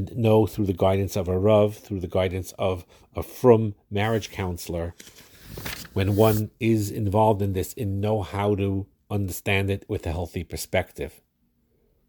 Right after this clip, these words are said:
But yeh ma sheyeh, however you want to look at it,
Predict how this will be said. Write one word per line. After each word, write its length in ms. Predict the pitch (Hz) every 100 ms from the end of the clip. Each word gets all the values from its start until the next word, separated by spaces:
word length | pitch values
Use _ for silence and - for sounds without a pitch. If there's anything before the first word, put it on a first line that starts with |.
| _ _ _ _ _ _ _ _ - - - -
But 180 | - 101
yeh 340 | 110 156 190
ma 160 | 170 147
sheyeh, 600 | 117 123 117 123 90 73
however 420 | - 101 - 131
you 120 | 156
want 180 | 131 117
to 60 | 104
look 340 | 98 110 -
at 140 | 92 76
it, 180 | 78